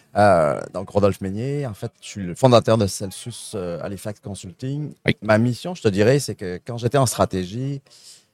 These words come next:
Speaker 1: il y a douze ans, j'ai pris conscience que le monde des ventes est un monde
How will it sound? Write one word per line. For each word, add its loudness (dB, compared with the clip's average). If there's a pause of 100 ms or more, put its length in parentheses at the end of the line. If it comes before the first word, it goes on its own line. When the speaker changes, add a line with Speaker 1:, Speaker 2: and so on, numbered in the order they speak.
(260)
Speaker 1:
il -4
y 0
a 6
douze -2
ans, 4
j'ai -4
pris -14
conscience -12
que -12
le -8
monde 6
des 8
ventes 2
est -8
un -8
monde -8